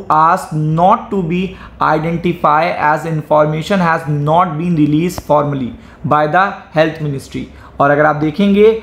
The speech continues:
the mu-, mutant strain was detected in a thirty-eight year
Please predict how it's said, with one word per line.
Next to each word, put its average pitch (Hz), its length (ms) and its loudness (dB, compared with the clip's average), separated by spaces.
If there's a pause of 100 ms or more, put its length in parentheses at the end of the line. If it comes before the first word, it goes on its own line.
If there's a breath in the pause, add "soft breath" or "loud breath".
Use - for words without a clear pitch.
(240 loud breath)
the 165 160 2 (120)
mu-, 160 440 -6
mutant 180 600 0 (140)
strain 208 680 2
was 175 300 2
detected 170 500 0
in 180 80 2
a 190 160 2
thirty-eight 202 920 0
year 165 220 2